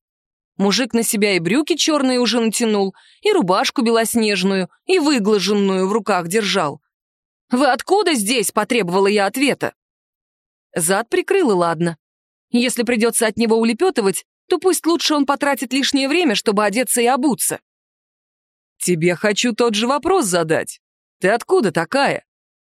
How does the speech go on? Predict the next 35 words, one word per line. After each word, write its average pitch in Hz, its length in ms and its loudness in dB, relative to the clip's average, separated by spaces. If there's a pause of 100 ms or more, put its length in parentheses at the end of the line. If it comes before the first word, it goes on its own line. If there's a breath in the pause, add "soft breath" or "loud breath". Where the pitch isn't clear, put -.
(360)
Обернулся 214 640 0
он, 208 240 2
надевая 190 440 0
рубашку, 214 460 0
но 277 100 4
пока 233 300 0
не 208 140 0
застёгивая. 160 800 -2 (580)
«Ты 175 100 0
вчера 180 340 2
такой 190 360 0
бред 175 300 2
несла, 202 420 0 (180)
что - 220 -2
я 196 120 4
решил, 196 480 0 (200)
малость 208 500 2
не 240 120 2
в 196 40 -2
себе». 208 460 0 (680)
«Вы 247 200 2
что, 269 380 0 (560)
подслушивали?» 294 1120 2 (760)
От 185 200 -4
мысли, 220 320 2
что 202 220 0
у 208 40 2
моей 226 360 0
истерики, 254 500 -2
когда 214 280 2
я 247 80 2
выговаривалась 208 760 0
ящерке, 226 500 -2
были 220 220 0
свидетели, 214 680 0